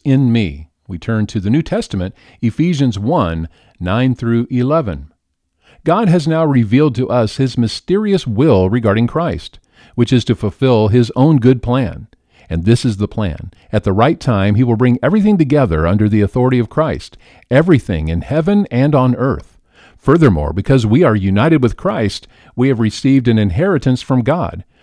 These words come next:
for he chose us in advance, and he makes everything work out according to his plan. Back to the Old Testament, Exodus, the second book in the Bible, Exodus nine sixteen.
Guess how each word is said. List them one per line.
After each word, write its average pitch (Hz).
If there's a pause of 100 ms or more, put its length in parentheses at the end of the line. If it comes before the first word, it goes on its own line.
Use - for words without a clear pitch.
(140)
for 120
he 185
chose 170
us 135
in 127
advance, 151 (240)
and 90
he 101
makes 104
everything 135
work 156
out 143 (220)
according 117
to 82
his 131
plan. 127 (1040)
Back 117
to 127
the 120
Old 131
Testament, 92
Exodus, -
the 95
second 175
book 139
in 139
the 123
Bible, 104 (720)
Exodus 110
nine 123
sixteen. 78